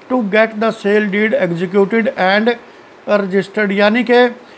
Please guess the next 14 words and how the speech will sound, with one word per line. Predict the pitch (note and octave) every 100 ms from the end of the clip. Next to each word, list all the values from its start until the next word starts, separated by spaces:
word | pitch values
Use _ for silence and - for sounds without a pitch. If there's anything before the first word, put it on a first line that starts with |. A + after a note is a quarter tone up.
| - - - A3 A3 G#3+ - G3+
जो | F3+
plaintiff | G#3+ A3 G#3 A3 C4 A3
ने | C4
दावा | G3+ F#3 G3+
किया | A3+ A3+ G#3
था | F3+
इसमें | F#3 F3 F#3+ G#3 A3 A3+ - - - - -
कि | A#3 B3+ B3 -
जो | G#3 A3
municipal | A#3 A3+ A#3 A3+ B3+ C4 B3+
committee | A#3 G#3+ A3 C4+ A#3
है | A3 A3+
उन्होंने | - G#3 A3+ A#3+
पन्द्रह | A#3+ - G3+ G#3 A#3+ B3+